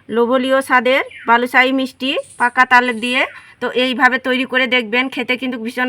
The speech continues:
ভালো লাগে। একটা জায়গায় দুটো তিনটে খেয়ে নেবেন, তবু কিন্তু মন ভরবে না। আর মিষ্টিটা দেখুন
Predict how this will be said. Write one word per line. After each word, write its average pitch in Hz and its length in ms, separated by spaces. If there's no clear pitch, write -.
ভালো 240 240
লাগে। 233 180
একটা 247 160
জায়গায় 240 280
দুটো 240 140
তিনটে 247 260
খেয়ে 247 180
নেবেন, 233 220
তবু 247 240
কিন্তু 269 160
মন 240 100
ভরবে 226 320
না। 226 60
আর 214 160
মিষ্টিটা 240 420
দেখুন 240 200